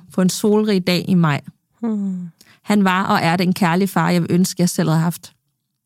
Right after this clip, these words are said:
Speaker 1: Jeg havde absolut ingen ambitioner om nogensinde at skulle være bonusvoksen for et barn. Jeg havde faktisk været modstander af det, men hans datter var sidenhen den gave, jeg ikke vidste, at jeg ønskede mig.
Speaker 2: Åh.
Speaker 1: Hun får ikke søskende på sin fars side,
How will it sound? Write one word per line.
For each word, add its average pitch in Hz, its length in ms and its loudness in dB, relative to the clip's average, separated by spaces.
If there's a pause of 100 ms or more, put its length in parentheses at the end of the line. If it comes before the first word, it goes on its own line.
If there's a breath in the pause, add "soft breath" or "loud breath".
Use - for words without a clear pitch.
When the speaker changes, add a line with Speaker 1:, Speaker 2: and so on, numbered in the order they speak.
(680)
Speaker 1:
Jeg 214 80 2
havde 226 160 2
absolut 214 420 0
ingen 240 200 0
ambitioner 208 480 0
om 175 80 4
nogensinde 190 560 2
at 190 60 0
skulle - 200 -4
være 165 100 2
bonusvoksen 208 800 0
for 170 120 -2
et 156 80 0
barn. 165 380 -4 (1040 loud breath)
Jeg 202 80 2
havde 170 80 2
faktisk 165 360 -2
været 156 120 4
modstander 170 680 2 (140)
af - 140 -4
det, 170 140 -6 (200)
men 196 140 2
hans 190 200 2
datter 196 260 0
var 202 180 2
sidenhen 233 500 0 (380)
den 196 180 0
gave, 175 340 2
jeg 175 80 2
ikke 180 120 -2
vidste, 180 300 0
at 101 60 0
jeg 92 120 -2
ønskede - 260 -4
mig. - 100 -8 (120)
Speaker 2:
Åh. 175 140 -6 (1400 loud breath)
Speaker 1:
Hun 214 120 2
får 247 100 0
ikke 240 140 -2
søskende 214 420 0
på 185 120 0
sin 180 180 0
fars 170 320 0
side, 156 360 0